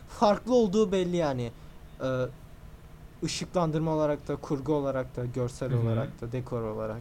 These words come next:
Speaker 1: da. Ee, hikaye olaraksa filmin vermek istediğini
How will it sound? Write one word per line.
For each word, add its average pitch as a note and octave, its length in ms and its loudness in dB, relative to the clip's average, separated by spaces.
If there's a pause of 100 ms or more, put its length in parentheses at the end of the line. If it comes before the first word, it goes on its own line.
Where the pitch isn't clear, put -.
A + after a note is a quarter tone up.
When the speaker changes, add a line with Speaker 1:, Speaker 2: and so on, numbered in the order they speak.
(140)
Speaker 1:
da. A#2 80 -10 (1000)
Ee, C#3 220 0 (1000)
hikaye F#3+ 440 6
olaraksa A#3+ 640 4 (1300)
filmin G3+ 560 2 (360)
vermek D#3+ 460 4
istediğini F#3 680 0